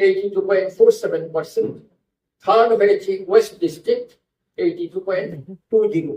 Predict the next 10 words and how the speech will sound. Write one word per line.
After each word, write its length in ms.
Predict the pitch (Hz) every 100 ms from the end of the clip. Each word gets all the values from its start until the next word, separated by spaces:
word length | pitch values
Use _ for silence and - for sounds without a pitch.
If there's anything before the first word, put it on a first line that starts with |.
| -
পার্সেন্ট। 440 | - - 156 - _ 185 180 - 165 _ _ _ _ -
সাব 260 | - 294 208 214
ডিভিশনের 480 | 277 226 262 254 247 202
দিক 120 | 208 -
থেকে 200 | - - - - _ _ _ _ _ _ _ _ - - 160 160 160 - 160 147 139 _ _ _ _ _ _ _ _ _ _ _ -
ফার্স্ট 260 | 302 - -
হয়েছে 260 | 214 208 208 202
জম্পুই 340 | 202 196 233 202
জেলা 220 | 196 185 - - _ _ _ _ _ _ _ _ _ _ _ _ _ _ _ _ 151
নাইনটি 320 | - 370 226